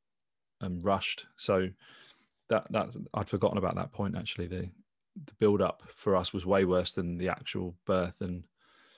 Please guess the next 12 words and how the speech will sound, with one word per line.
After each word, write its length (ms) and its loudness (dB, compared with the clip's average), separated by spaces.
I 180 -2
mean, 160 -2
Claire 200 2
was 200 -4
horrendously 440 0
sick 240 0
again, 340 -4
so 160 -6
that, 160 -2
that 160 -6
never 200 -4
helps. 380 -4